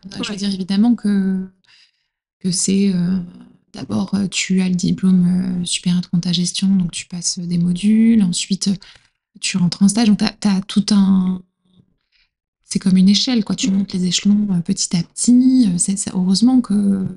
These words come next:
Speaker 1: qu'il y a pas ce gros objectif et, et rien entre les deux,
Speaker 2: Mm.
Speaker 1: parce que sinon tu, tu perds pied. Mais,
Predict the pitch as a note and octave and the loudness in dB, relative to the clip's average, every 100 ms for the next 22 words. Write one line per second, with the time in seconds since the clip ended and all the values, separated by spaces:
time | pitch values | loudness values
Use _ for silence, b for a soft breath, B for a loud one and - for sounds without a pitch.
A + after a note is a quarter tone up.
0 | - - F#3 F#3+ G3+ G3+ - - A3+ G#3+ | -8 -2 -2 -2 -2 -4 -4 -2 -2 0
1 | A3 F#3+ G3 G3 F#3+ - B3+ B3+ G3 F#3+ | 0 4 4 2 0 0 0 0 0 -2
2 | F#3+ - F#3 F3+ G3+ A3 G3+ - F#3+ G#3 | -2 -2 -2 2 2 4 2 0 -2 0
3 | C#4 B3 - - G3+ G3 - F#3+ F#3 F#3+ | 2 2 0 -2 -2 -2 -4 -8 -8 -10
4 | b b b _ _ _ _ - F#3+ F#3+ | b b b _ _ _ _ -6 -4 -4
5 | - D4 D4 _ B B B - G3+ F#3+ | -4 -4 -4 _ B B B 2 4 6